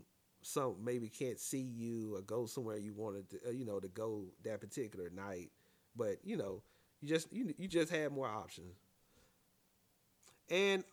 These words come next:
also next, the pro, it can help validate your self-worth.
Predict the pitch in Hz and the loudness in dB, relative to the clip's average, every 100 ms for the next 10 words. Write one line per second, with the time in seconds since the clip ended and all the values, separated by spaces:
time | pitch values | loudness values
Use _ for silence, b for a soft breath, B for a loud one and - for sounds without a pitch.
0 | _ - 170 214 - 185 160 180 381 - | _ -2 2 2 4 2 4 4 4 0
1 | - - - _ _ _ _ _ _ - | -6 -6 -12 _ _ _ _ _ _ -20
2 | _ _ _ _ - 135 143 135 123 - | _ _ _ _ -2 4 6 6 4 6
3 | 160 151 160 180 - _ 185 185 175 190 | 8 8 6 0 -8 _ 2 4 6 6
4 | 135 147 165 151 131 127 117 110 - 127 | 6 4 6 4 4 0 -2 -2 0 0
5 | 107 113 113 87 | 0 0 0 0